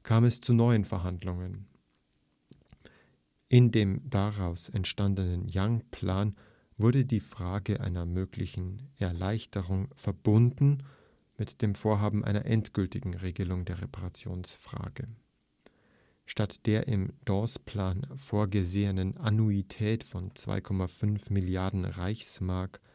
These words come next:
sollte nun in den folgenden neunundfünfzig Jahren durchschnittlich zwei Milliarden gezahlt werden, zu Anfang eins Komma sieben Milliarden.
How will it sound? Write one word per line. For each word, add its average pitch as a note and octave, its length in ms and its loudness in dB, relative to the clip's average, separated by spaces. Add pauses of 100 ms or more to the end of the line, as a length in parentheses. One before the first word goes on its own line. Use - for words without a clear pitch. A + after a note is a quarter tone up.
(280)
sollte A#2+ 400 2
nun A2+ 380 2
in G#2 140 -4
den F#2 180 -6
folgenden G2+ 800 -2
neunundfünfzig F#2+ 920 -2
Jahren G2 420 -2 (480)
durchschnittlich A2+ 680 2
zwei G#2 580 0
Milliarden F#2 800 -2
gezahlt F#2 600 -6
werden, F2+ 460 -6 (960)
zu - 180 -4
Anfang A2 440 0
eins G2 260 -4
Komma F2+ 200 -2
sieben F2+ 300 0
Milliarden. F2+ 680 -6